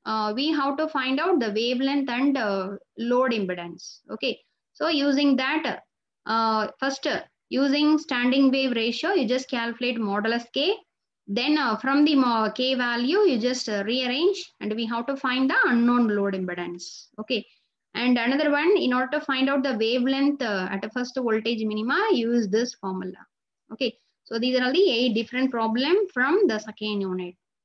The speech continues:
Okay, so thanks for watching my channel, and please subscribe my channel for more videos, and please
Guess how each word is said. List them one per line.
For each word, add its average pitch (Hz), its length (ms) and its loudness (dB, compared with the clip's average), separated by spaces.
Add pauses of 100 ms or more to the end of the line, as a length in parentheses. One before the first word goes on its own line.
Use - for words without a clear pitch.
Okay, 202 240 -4 (260)
so 233 120 -8
thanks 269 380 2
for 247 200 0
watching 220 380 0
my 240 140 4
channel, 247 400 -2 (560)
and 226 200 -2
please 339 300 0
subscribe 254 540 -4
my 220 180 0
channel 220 460 -2
for 226 160 -2
more 220 320 -2
videos, 220 520 -2
and 196 220 -2
please 269 340 -2